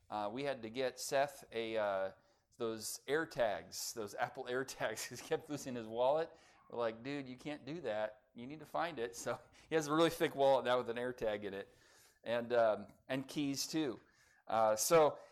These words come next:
uh, but it's not like God has a moment of lapse of memory. No, he chooses to remember our sins and our iniquities no more. Hebrews ten seventeen is a verse that says the same thing. He says, "And their sins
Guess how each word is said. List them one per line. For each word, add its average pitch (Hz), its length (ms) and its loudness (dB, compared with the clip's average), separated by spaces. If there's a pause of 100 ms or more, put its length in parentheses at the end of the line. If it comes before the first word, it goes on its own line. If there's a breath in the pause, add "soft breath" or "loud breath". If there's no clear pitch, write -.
(140 loud breath)
uh, 143 140 -2
but 175 140 2
it's 190 140 2
not 240 180 6
like 196 360 4
God 185 240 6
has 170 320 4
a 151 100 4
moment 175 380 0
of 135 240 -2
lapse 160 400 4
of 120 240 -4
memory. 139 640 -2 (180)
No, 180 320 4 (120 loud breath)
he 226 180 0
chooses 226 800 2
to 196 220 -2
remember 160 880 2 (200 soft breath)
our 143 220 6
sins 208 720 0 (100)
and 151 120 0
our 156 160 6
iniquities 143 840 -2
no 147 240 0
more. 165 420 2 (360 soft breath)
Hebrews 165 460 0
ten 170 240 2
seventeen 175 680 2
is 135 200 -2
a 135 160 4 (220 loud breath)
verse 175 260 2
that 156 100 -6
says 160 260 4
the 139 60 -8
same 170 300 -2
thing. 185 260 -4
He 156 120 -4
says, 147 240 0
"And 151 120 -2
their 147 200 4
sins 220 600 -4